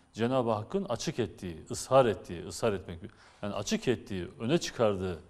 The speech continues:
efendim yerdir orası. Yani Hazreti İbrahim de, Hazreti Musa da, Hazreti İsa da, bildiğimiz bütün ulul azim peygamberler ve yüz yirmi dört bin peygamber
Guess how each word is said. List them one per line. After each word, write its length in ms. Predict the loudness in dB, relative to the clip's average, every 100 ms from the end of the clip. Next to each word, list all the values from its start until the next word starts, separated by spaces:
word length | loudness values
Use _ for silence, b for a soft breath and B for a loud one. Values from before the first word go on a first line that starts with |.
| b b b -8
efendim 380 | -4 -4 -2 2
yerdir 360 | 4 4 4
orası. 460 | -6 -8 -8 -8 -8 B B B B
Yani 120 | -8 -2
Hazreti 380 | 0 0 -2
İbrahim 480 | -2 2 2 2 0
de, 140 | -2 -4
Hazreti 440 | -4 -4 -4 -4
Musa 500 | -2 -2 0 2 2
da, 200 | 0 -4
Hazreti 320 | -6 -6 -6
İsa 480 | -8 -8 -2 -2 0
da, 180 | -2 -8 B B B -4
bildiğimiz 440 | -2 -2 -4 -4
bütün 340 | -6 -4 -2 -2
ulul 220 | -2 0
azim 220 | 0 -2
peygamberler 640 | -4 -4 -2 -2 -2 -2 -4
ve 240 | -4 -4
yüz 160 | -6 -4
yirmi 140 | 0
dört 240 | 2 2
bin 100 | -2
peygamber 600 | -4 -4 -4 -6 -4 -4